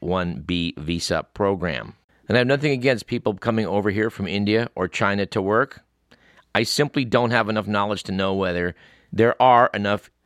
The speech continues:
American workers to fill the positions needed in the tech industry. That I do not know, but I am pretty sure, again, professing expertise, but I'm pretty sure that a major reason we see so many of these folks over here is the fact that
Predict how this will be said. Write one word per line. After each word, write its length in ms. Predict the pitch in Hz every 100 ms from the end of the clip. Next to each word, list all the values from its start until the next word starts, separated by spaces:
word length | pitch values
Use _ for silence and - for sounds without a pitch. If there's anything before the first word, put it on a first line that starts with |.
| _ -
American 500 | 107 110 113 - 107
workers 400 | 101 101 107 101
to 100 | -
fill 200 | - 104
the 100 | 95
positions 500 | 92 87 95 98 87
needed 240 | 90 90 92
in 60 |
the 80 | 85
tech 300 | - 92 -
industry. 540 | 82 73 - - - _ -
That 180 | 120 143
I 80 |
do 140 | 123 123
not 240 | 117 113
know, 200 | 101 82
but 140 | 80 98
I 300 | 107 139 147
am 240 | 127 123
pretty 240 | 143 151
sure, 560 | 143 165 131 80 85 85 _ _ 220 - - -
again, 300 | 95 95 90
professing 480 | - 101 95 98 -
expertise, 540 | 92 - 92 - 76
but 160 | - 104
I'm 260 | 104 113
pretty 260 | 113 143 139
sure 480 | - 117 92 80 80 _ _ _ -
that 140 | 117
a 40 | 135
major 400 | 147 170 147 165
reason 400 | 165 160 143 147
we 140 | 143
see 260 | 127 147 139
so 220 | 151 139
many 240 | 143 139
of 80 | 135
these 240 | 135 131
folks 320 | - 143 139 -
over 260 | 131 131 123
here 380 | 117 113 107 -
is 600 | 139 127 120 113 104 - _ _ -
the 100 | 120
fact 480 | - 104 90 - - _ -
that 420 | 92 101 92 90